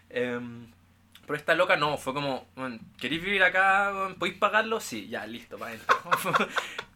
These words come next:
El problema cuando pasa eso es que esta loca en algún momento decidió que no iba a seguir pagando el arriendo, cuando yo ya estaba ahí, ¿cachai?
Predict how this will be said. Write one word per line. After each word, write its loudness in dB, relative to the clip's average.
El 6
problema 8
cuando 0
pasa 4
eso -2
es -4
que -12
esta -10
loca -4
en -4
algún -6
momento -12
decidió -8
que -10
no -12
iba -8
a -10
seguir -6
pagando -4
el -12
arriendo, -14
cuando -6
yo -4
ya 2
estaba 0
ahí, -8
¿cachai? -20